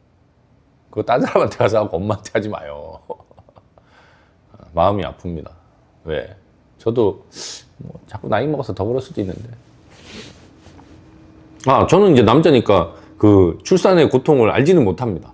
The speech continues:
네. 뭐 체험하는 뭐 그런 것도 있다는 거 알아서 뭐 배에다가 그렇게 뭐 달고 뭐 이렇게 진짜 움직이는 거 이런 것도 해볼까? 한번 고민도 해보고 뭐 했지만 모르죠. 저도 잘 몰라요.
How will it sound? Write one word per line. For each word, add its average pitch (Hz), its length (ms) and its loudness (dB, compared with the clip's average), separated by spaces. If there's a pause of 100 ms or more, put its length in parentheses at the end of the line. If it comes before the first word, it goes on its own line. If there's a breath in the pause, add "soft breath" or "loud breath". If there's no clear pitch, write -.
(140)
네. 67 180 -20 (720 soft breath)
뭐 87 420 0 (360 soft breath)
체험하는 165 500 2
뭐 104 140 -2
그런 139 160 0
것도 131 180 -4
있다는 127 300 -6
거 95 60 0
알아서 107 280 -2
뭐 90 140 -6
배에다가 101 440 -2
그렇게 87 240 -10
뭐 76 140 -12
달고 90 380 -6
뭐 76 240 -12
이렇게 85 200 -14
진짜 87 240 -10
움직이는 92 460 -4
거 76 200 -12 (200 soft breath)
이런 127 160 0
것도 101 220 -2
해볼까? 135 480 -2
한번 117 180 -6
고민도 120 320 -4
해보고 123 260 -10
뭐 98 120 -12
했지만 104 420 -10 (840)
모르죠. 123 480 0
저도 104 220 -8
잘 117 140 -14
몰라요. 92 360 -8